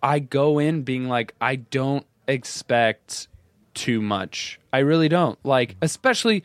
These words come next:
especially with Marvel, I don't. Like, they're very happy in their formula. You know what I mean? They're very happy in their formula,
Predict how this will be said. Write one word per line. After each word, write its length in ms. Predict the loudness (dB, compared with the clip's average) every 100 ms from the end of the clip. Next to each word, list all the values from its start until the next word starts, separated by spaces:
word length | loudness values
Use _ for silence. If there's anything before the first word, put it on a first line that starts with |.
| -4 -6
especially 440 | 0 0 2 2
with 100 | 2
Marvel, 480 | 0 0 0 -4 -10 _ _ -4
I 100 | 0
don't. 360 | 0 0 -2 -2
Like, 300 | 0 0 -2 _ _ _
they're 200 | 0 0
very 500 | 0 0 2 2 0
happy 440 | 0 0 0 -2
in 140 | -2 0
their 120 | -2
formula. 640 | 0 0 0 -2 -6 -10 -14 _ _ _ _ _ _ _ -12
You 180 | -4 0
know 80 | 2
what 80 |
I 40 | 2
mean? 180 | 2 2
They're 140 | 0
very 380 | 0 0 2 0
happy 380 | 0 -2 -4 -6
in 120 | -6
their 100 | -6
formula, 600 | -4 -4 -2 -2 -2